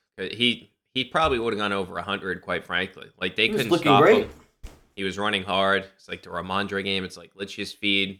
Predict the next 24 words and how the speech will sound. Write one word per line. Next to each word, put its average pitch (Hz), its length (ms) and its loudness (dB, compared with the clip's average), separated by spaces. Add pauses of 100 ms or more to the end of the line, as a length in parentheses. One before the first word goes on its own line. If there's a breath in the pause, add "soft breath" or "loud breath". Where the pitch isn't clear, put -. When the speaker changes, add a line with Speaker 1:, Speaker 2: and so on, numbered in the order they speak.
(200)
Speaker 1:
Rhamondre. 95 720 -2 (680)
So 104 120 0
that 117 120 4
was 135 140 2
your 120 80 -4
big, 120 320 -2 (220)
and 117 200 -2
you 165 120 0
had, 143 480 6 (120)
oh, 190 140 4
you 139 160 4
had 185 180 6
the, 165 200 -2
oh, 117 100 4
you 107 140 4
got 113 120 4
a 90 40 2
push - 420 -4
on 82 220 -20
the, 85 240 -18 (500)
Speaker 2:
Yeah. 90 240 6
Speaker 1:
on 95 60 4
the 92 80 -4
game. 95 400 2